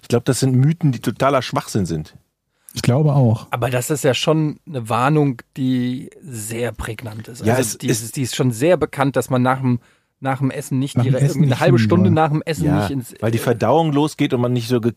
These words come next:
Speaker 1: man nicht mehr so kräftig ist, hieß es ja damals. Aber
Speaker 2: Ist
Speaker 3: Ja, aber was,
Speaker 2: das?
Speaker 3: was glauben die denn, was man dann so im Schwimmbad macht?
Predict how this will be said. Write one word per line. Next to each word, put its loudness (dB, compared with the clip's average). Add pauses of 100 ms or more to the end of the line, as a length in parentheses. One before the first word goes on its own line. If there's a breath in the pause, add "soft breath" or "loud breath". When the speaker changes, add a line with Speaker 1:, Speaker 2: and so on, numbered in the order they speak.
Speaker 1:
man 0
nicht -2
mehr 0
so -2
kräftig -4
ist, -8
hieß -6
es -10
ja -4
damals. -8 (1200 soft breath)
Aber 0
Speaker 2:
Ist 4
Speaker 3:
Ja, 2
aber 6
was, 4
Speaker 2:
das? 0
Speaker 3:
was -2
glauben 2
die 4
denn, 2
was -2
man 4
dann -2
so -6
im -8
Schwimmbad -2
macht? -8